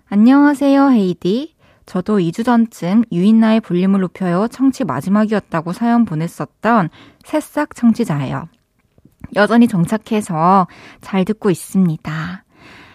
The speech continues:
약속 지키는 중이요. 편안한 목소리 잘 듣고 있습니다." 음, 감사해요. 팔구일오님. 약속을 지켜주셔서 너무 감사드리고요.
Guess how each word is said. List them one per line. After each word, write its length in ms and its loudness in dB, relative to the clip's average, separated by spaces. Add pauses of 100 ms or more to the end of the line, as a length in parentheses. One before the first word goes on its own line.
(140)
약속 580 -6
지키는 520 2
중이요. 720 -2 (640)
편안한 360 0
목소리 400 0
잘 300 -4
듣고 260 -4
있습니다." 880 -4 (160)
음, 800 -8 (100)
감사해요. 920 0
팔구일오님. 1080 4 (640)
약속을 720 -2
지켜주셔서 1000 -4
너무 180 0
감사드리고요. 1040 -4